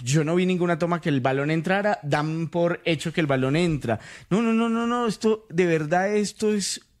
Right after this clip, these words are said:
esto es una hecatombe. A mí me parece que es el peor. Yo vengo haciendo programas deportivos desde hace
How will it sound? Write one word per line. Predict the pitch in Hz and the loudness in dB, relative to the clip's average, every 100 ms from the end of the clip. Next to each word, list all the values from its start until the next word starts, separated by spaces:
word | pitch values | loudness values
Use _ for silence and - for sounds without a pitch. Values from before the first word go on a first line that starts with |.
| _ | _
esto | 151 123 - | 0 0 -2
es | 123 | -2
una | 135 | -2
hecatombe. | - 233 156 175 | -2 0 0 2
A | 143 | 2
mí | |
me | 156 | 2
parece | 208 185 | 0 0
que | 202 | 0
es | |
el | 208 220 | 0 -2
peor. | - 202 180 202 240 - - - 156 | -2 -2 2 2 0 -6 -14 -14 -2
Yo | 185 | 0
vengo | 190 202 | 2 2
haciendo | 214 214 208 | 0 2 0
programas | 190 165 175 | 2 0 0
deportivos | 196 165 139 170 165 190 - - _ _ _ _ _ _ | -2 -2 -2 2 2 2 -2 -10 _ _ _ _ _ _
desde | 165 165 165 | 2 4 2
hace | 160 196 190 185 | 2 2 2 0